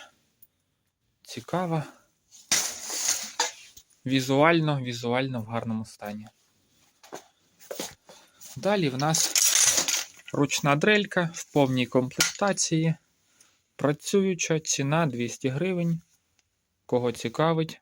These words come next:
пишіть. Далі сверла. В нас їх є вісімдесят дев'ять штучок, ціна тисяча шістсот. Тут є такі ось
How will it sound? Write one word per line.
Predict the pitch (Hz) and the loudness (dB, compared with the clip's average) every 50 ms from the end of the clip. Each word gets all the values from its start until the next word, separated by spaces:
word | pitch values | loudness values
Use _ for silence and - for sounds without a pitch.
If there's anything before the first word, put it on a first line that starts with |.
| _ _ | _ _
пишіть. | - 131 147 143 - - - - 107 98 - - _ _ _ _ - - _ - - - - - - - - - - - - - - - - - - - - _ _ - _ _ - - - | -4 -4 -4 -4 -6 -6 -6 -6 -6 -8 -8 -14 _ _ _ _ -20 -20 _ -4 -2 -2 0 0 -2 -2 0 0 -2 -4 -8 -16 -16 -16 -16 -16 -16 -16 -18 _ _ -20 _ _ -20 -14 -4
Далі | 131 175 220 226 202 165 | 0 2 4 4 4 4
сверла. | 143 - 117 107 104 104 104 110 110 113 - - - - - - - - _ _ _ _ _ _ _ | 2 2 0 0 0 -2 -2 -6 -8 -8 -10 -14 -16 -20 -20 -20 -20 -20 _ _ _ _ _ _ _
В | - 135 | -6 -2
нас | 151 180 196 185 165 - | 0 0 0 0 0 -2
їх | 151 135 - - | -6 -6 -4 -2
є | 131 123 | -2 -2
вісімдесят | 123 135 131 - 156 151 147 160 147 - - 156 135 117 | -2 -4 -4 -4 -4 -2 0 -2 -2 -2 -2 -2 -2 -2
дев'ять | 117 123 120 117 123 117 | -2 -4 -4 -4 -6 -8
штучок, | - - - - 220 202 208 - 180 165 170 | -10 -10 -6 -4 -4 -2 -2 -4 -8 -8 -8
ціна | - - 143 139 143 143 127 117 - - | -8 -6 -4 -2 0 0 0 -2 -4 -6
тисяча | - 147 - 127 117 - 123 113 | -6 -4 -4 -4 -6 -6 -8 -10
шістсот. | - - 120 - - - 202 208 202 202 - - - - - - - - - - - - _ _ _ _ _ _ _ _ _ _ | -10 -10 -12 -10 -4 -2 -2 -2 -2 -4 -6 -4 -2 -2 0 0 0 -2 -2 -4 -10 -20 _ _ _ _ _ _ _ _ _ _
Тут | - 269 269 - - | -2 0 0 2 2
є | - | 2
такі | - 131 - - 196 214 | 2 0 -2 2 2 4
ось | 208 185 165 - | 4 4 4 4